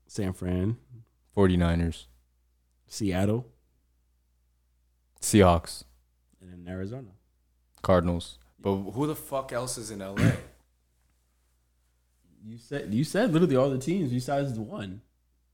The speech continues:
Speaker 1: They just moved too, a few years ago.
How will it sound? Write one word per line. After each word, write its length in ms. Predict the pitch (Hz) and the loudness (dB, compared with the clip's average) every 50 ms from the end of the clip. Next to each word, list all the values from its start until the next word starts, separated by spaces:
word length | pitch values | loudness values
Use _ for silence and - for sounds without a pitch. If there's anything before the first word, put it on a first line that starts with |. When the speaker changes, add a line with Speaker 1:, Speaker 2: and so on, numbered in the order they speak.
| _ _ _ _ _ _ _ _ _ _ _ _ _ _ _ _ | _ _ _ _ _ _ _ _ _ _ _ _ _ _ _ _
Speaker 1:
They 140 | 113 120 123 | -4 -2 -2
just 280 | 123 123 147 151 151 | 2 2 2 0 2
moved 400 | 127 120 143 151 135 107 95 - - - | 4 4 6 6 6 4 0 -8 -10 -6
too, 240 | - 127 101 92 - _ _ _ _ _ _ _ _ _ _ _ - | -4 -4 -4 -4 -10 _ _ _ _ _ _ _ _ _ _ _ -20
a 40 | 101 | -20
few 160 | _ 123 120 | _ -20 -14
years 220 | 120 123 120 104 | -10 -10 -10 -8
ago. 120 | 92 - | -10 -14